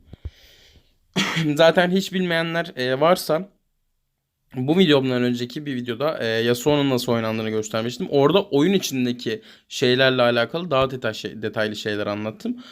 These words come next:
E, oradan bakarak da öğrenebilirsiniz oyun içindeki şeylerin ne işe yaradığını, atıyorum sol tarafta, sağ tarafta itemler falan. Bunun her hepsini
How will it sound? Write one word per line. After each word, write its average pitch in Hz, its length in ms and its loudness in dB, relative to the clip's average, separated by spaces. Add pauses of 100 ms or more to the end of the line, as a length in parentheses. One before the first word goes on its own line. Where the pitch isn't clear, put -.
(260)
E, 120 160 2
oradan 160 380 4
bakarak 156 420 2
da 190 280 -2 (960)
öğrenebilirsiniz 143 760 2
oyun 120 220 -2
içindeki 117 760 -8 (220)
şeylerin 110 480 0
ne 113 100 0
işe 110 160 -4
yaradığını, 104 280 -2
atıyorum 101 320 -6
sol 104 220 -4
tarafta, 107 300 -4
sağ 104 240 0
tarafta 107 300 -6
itemler 110 420 -4
falan. 165 300 -4 (400)
Bunun 160 180 -4
her 170 100 0
hepsini 165 400 -4